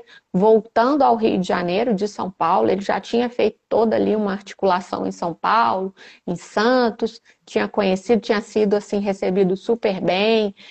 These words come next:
tinha participado de saraus, de bailes,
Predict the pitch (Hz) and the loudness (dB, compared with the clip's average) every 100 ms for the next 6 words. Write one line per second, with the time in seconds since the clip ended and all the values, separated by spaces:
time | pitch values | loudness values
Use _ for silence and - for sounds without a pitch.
0 | - - - 220 214 214 208 - 202 190 | -20 -8 -2 0 0 -2 -4 -4 0 0
1 | 175 - - 190 170 196 220 190 180 170 | -2 -8 -6 -4 0 2 2 2 -2 -2
2 | 180 208 226 208 208 214 | 0 2 2 2 0 -2